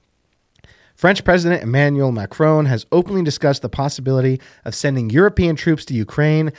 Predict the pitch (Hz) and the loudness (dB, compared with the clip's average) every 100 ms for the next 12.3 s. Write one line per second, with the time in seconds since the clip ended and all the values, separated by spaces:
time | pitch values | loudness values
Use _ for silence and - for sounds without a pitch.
0 | - - 120 107 - 156 165 160 131 123 | -10 -2 -2 -2 -2 2 4 2 0 -2
1 | 110 113 147 143 120 101 113 135 143 147 | -2 2 2 2 0 -6 -2 -2 0 0
2 | 143 135 - _ - 120 - 190 196 151 | 0 -2 -10 _ -10 -6 0 0 0 -2
3 | 139 147 147 127 123 113 127 - 127 110 | 0 2 0 0 -2 -2 -2 -4 -6 -6
4 | 98 117 151 151 - 127 127 123 117 113 | -4 0 0 -2 -4 -2 -2 -2 -2 -2
5 | 117 117 110 98 - - - _ _ _ | -4 -4 -8 -10 -14 -14 -16 _ _ _
6 | - 113 - 190 196 185 151 139 117 127 | -8 -8 -6 -2 -2 -2 -4 -6 -4 -4
7 | 120 110 113 104 - 156 - _ _ - | -4 -4 -6 -4 2 2 0 _ _ -20
8 | - - - _ - 208 247 220 202 175 | -20 -20 -20 _ 2 2 4 2 0 2
9 | 185 170 117 143 147 151 131 123 135 - | 2 2 2 0 0 -2 -2 -2 -2 -4
10 | 147 131 131 110 135 135 127 110 101 165 | -6 -4 -4 -4 -2 -2 -4 -6 0 2
11 | 185 147 123 - 123 117 104 107 101 98 | 2 0 -2 -2 -2 -2 -4 -4 -6 -4
12 | 113 165 139 | 2 4 2